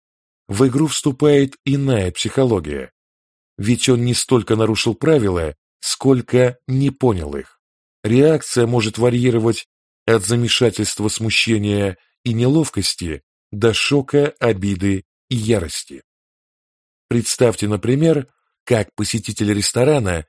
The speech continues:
благодарит шеф-повара за приятный вечер и приглашает его, в свою очередь, как-нибудь заглянуть на обед.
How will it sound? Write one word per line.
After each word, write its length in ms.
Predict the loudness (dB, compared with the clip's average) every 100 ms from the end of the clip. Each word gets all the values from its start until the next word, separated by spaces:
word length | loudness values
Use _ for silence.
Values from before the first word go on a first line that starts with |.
| _ _ _
благодарит 600 | -2 0 2 2 0 0
шеф-повара 640 | -2 -2 -2 -2 0 0 0
за 140 | -2
приятный 460 | 0 0 0 0 -2
вечер 440 | -2 -4 -12 -14 _ _ _ _ _ -6
и 100 | -4
приглашает 720 | 0 2 2 2 2 0 0
его, 260 | -4 -2 -2
в 80 | -2
свою 280 | -2 0
очередь, 460 | 0 -2 -4 -6 -10 _ _ _ _ -2
как-нибудь 600 | 0 0 -2 -2 -2 -2
заглянуть 480 | 0 0 -2 -4
на 120 | -2 -4
обед. 280 | -4 -10